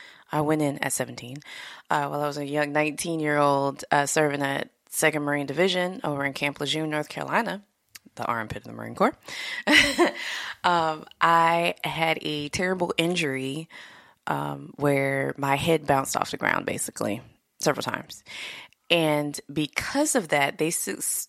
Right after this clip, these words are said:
they suspected that was the onset of an, a medical condition they diagnosed me with called fibromyalgia.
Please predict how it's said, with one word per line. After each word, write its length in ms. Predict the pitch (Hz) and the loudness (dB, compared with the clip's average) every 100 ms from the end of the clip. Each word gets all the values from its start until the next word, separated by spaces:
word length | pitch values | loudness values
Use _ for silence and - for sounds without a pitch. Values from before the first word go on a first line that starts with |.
| - | 0
they 260 | 165 180 | 2 2
suspected 1160 | 180 - 165 - - - 190 196 - 147 147 - | -4 -6 -4 -4 -6 2 2 2 0 0 0 0
that 260 | 147 156 - - | 4 4 2 -4
was 600 | 147 147 143 143 - - | 0 2 2 0 -6 -8
the 200 | 143 143 - | -4 -4 2
onset 720 | 143 156 180 - 160 151 - - | 4 4 2 0 2 2 0 0
of 400 | 147 139 139 139 | 2 4 2 -2
an, 180 | 143 139 - - | -6 -6 -8 -6
a 460 | 147 143 139 139 139 - - - | -4 -2 -4 -8 -10 -14 -14 2
medical 320 | 165 175 170 | 2 4 2
condition 420 | 175 156 - 156 | 0 2 2 2
they 240 | 147 143 135 | 2 2 6
diagnosed 500 | 139 135 139 131 143 | 6 6 2 -2 -2
me 140 | 135 | -4
with 220 | 131 127 | -4 -4
called 320 | - 139 135 | 0 2 2
fibromyalgia. 1040 | - 139 131 127 127 123 123 165 151 135 | 0 0 0 -2 -4 -2 4 4 4 -2